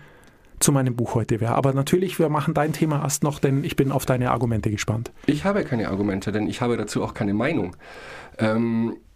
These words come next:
Speaker 2: ich stelle nur fest, dass das tatsächlich die Realität sein könnte. Und was für mich schon Sinn ergibt,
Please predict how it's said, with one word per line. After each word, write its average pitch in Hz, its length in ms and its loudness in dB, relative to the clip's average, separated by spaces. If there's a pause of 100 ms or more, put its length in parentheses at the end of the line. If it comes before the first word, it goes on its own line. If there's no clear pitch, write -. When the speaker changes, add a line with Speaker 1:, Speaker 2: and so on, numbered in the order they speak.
(1200)
Speaker 2:
ich 123 120 2
stelle 135 280 2
nur 120 180 0
fest, - 480 -4
dass 123 140 0
das 120 160 -4
tatsächlich 123 500 -4
die 113 140 0
Realität 104 560 -2
sein 104 200 0
könnte. 160 360 0
Und 110 120 0
was 117 160 0
für 120 140 0
mich 113 260 -2
schon 113 220 0
Sinn 110 260 0
ergibt, - 560 -6